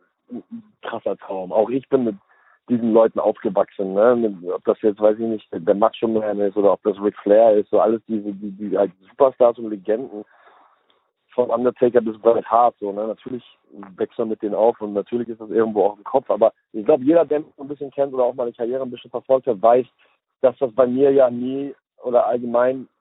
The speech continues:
dass ich angefangen hab, nie irgendwas damit zu tun hatte, dass ich Geld machen wollte oder ein großer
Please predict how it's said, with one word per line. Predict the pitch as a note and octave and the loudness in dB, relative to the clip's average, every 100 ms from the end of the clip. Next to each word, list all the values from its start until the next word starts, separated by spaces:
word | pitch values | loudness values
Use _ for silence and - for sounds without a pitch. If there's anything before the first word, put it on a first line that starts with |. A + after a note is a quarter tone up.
| _ G#2+ _ _ _ _ | _ -20 _ _ _ _
dass | - A#2+ | -12 -10
ich | A2+ | -6
angefangen | B2 C3 C3 C3 | -4 -4 -2 2
hab, | A#2+ A2 | 2 2
nie | A#2+ C#3 | -2 0
irgendwas | C3+ C3 B2 | 2 0 -2
damit | - B2 - | -2 -4 -6
zu | A2+ | -16
tun | - C3 | -10 -4
hatte, | A#2+ A2+ | -4 0
dass | G#2+ | -2
ich | A2 G#2 | -2 0
Geld | A2+ A#2+ | 0 2
machen | A#2 A2 A2 | -4 -4 0
wollte | A2+ A2 A2+ | 2 2 0
oder | G#2+ | 0
ein | G#2+ | 0
großer | G#2 A2+ G#2+ | -6 -6 -6